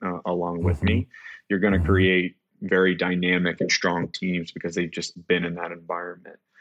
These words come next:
Speaker 1: Um,
Speaker 2: Mm-hmm.
Speaker 1: which I think is, like, an under, uh, undervalued skill, because when you look at resume, it's like, "Okay, I need somebody that can do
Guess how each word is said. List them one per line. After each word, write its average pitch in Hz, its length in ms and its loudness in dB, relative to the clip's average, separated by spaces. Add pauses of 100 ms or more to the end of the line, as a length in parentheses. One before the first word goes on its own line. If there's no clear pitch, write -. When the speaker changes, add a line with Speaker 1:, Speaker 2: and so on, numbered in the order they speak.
(280)
Speaker 1:
Um, 90 300 4
Speaker 2:
Mm-hmm. 90 100 -4
Speaker 1:
which 90 160 4
I 107 40 4
think 135 220 0
is, 120 80 0
like, 113 140 4
an 101 200 2
under, 113 600 4
uh, 95 280 -2
undervalued 95 680 2
skill, 101 460 0
because 101 340 -2
when 95 120 -2
you 95 100 -2
look 104 120 0
at 90 80 -4
resume, 98 360 0
it's 90 100 -10
like, - 100 -8
"Okay, 90 200 -4
I 92 80 -8
need 101 160 -8
somebody 135 260 0
that 107 100 0
can 95 120 -8
do 90 280 -8